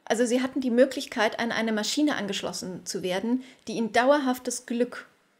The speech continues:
vorspielt sozusagen. Also sie würden nichts mehr von der Realität mitkriegen, aber sich dauerhaft gut fühlen, immer Lust und Freudegefühle haben. Und sie wurden gefragt, ob sie dieses Leben führen wollen. Aber die Mehrheit der Menschen wollte das nicht. Und das kannst du dich ja auch mal genauso fragen. Und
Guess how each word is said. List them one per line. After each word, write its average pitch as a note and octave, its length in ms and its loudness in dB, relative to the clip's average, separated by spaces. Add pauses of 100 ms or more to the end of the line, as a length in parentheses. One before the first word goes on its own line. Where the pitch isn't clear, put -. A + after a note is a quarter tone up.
(100)
vorspielt F#3+ 680 0
sozusagen. D#3+ 520 -10
Also A3 240 -2
sie G#3+ 200 -4
würden B3+ 380 2 (840)
nichts C4+ 300 -2
mehr B3 100 2
von A3+ 140 0
der A3 120 2
Realität A3 480 0
mitkriegen, A#3 460 0
aber A3 400 -2
sich A3+ 240 -8
dauerhaft C4 640 2
gut B3+ 180 0
fühlen, F#3 340 -6
immer C#4+ 380 4
Lust B3+ 360 2
und A3+ 140 -2
Freudegefühle G3 760 2
haben. G3+ 380 -12 (340)
Und G#3+ 80 -6
sie A3 80 0
wurden B3+ 160 8
gefragt, C4 380 2
ob A3+ 100 -4
sie A#3 80 -4
dieses A3 300 -6
Leben A3 220 0
führen C#4 280 2
wollen. - 300 -10 (540)
Aber A3 180 2
die G#3+ 80 0
Mehrheit A#3 240 2
der A#3+ 80 -2
Menschen A3+ 340 -2
wollte G#3+ 240 0
das F#3+ 220 -4
nicht. - 280 -4 (320)
Und G#3+ 60 -4
das A3 160 0
kannst A3 240 -2
du B3+ 60 0
dich A#3 160 -2
ja G#3+ 160 0
auch A3 80 -8
mal A3 100 -4
genauso A3 340 0
fragen. E3+ 400 -10
Und - 140 -10